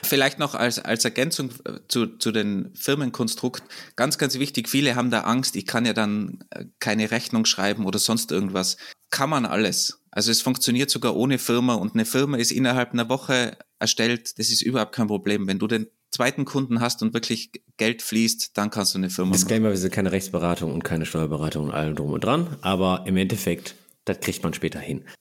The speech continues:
Speaker 2: Aber eine Frage habe ich dennoch. Du hast noch keinen Namen, hast du gesagt, beziehungsweise der Name muss nicht perfekt sein, beziehungsweise der Name kann sich noch fünfundzwanzig Mal ändern.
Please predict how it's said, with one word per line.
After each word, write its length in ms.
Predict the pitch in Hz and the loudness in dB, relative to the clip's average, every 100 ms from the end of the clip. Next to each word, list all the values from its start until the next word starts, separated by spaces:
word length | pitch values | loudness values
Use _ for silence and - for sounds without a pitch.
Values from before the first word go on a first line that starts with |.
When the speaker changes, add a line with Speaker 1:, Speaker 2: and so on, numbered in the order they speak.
| _ | _
Speaker 2:
Aber 460 | - 101 71 - - _ | -2 -2 -4 -10 -20 _
eine 180 | - 135 | 0 0
Frage 240 | 143 120 110 | 2 0 2
habe 100 | 98 | 0
ich 80 | |
dennoch. 380 | 95 95 87 - - _ | 0 0 0 -4 -18 _
Du 200 | - 101 | -2 2
hast 200 | 135 180 | 2 2
noch 200 | 160 143 | 0 0
keinen 240 | - 127 110 | 0 2 2
Namen, 400 | 98 98 90 76 | 2 2 2 0
hast 180 | 78 | -4
du 80 | 76 | -4
gesagt, 360 | 69 78 - - | -4 -4 -4 -6
beziehungsweise 480 | - 104 98 92 90 | -4 -2 0 0 2
der 80 | |
Name 240 | 82 90 90 | 2 2 2
muss 200 | 87 85 | 0 -2
nicht 140 | - | -4
perfekt 340 | 85 - 110 - | -4 -4 -4 -2
sein, 140 | 87 | -2
beziehungsweise 500 | 82 - 90 80 78 | 0 -2 -2 0 0
der 100 | 80 | 0
Name 180 | 80 82 | 0 0
kann 180 | - 82 | -2 -2
sich 120 | 78 | -2
noch 100 | 73 | -4
fünfundzwanzig 760 | - 73 69 - 69 - - | -2 -2 -4 -4 -4 -6 -8
Mal 180 | - 67 - | -8 -8 -2
ändern. 360 | 87 78 - | 0 0 -6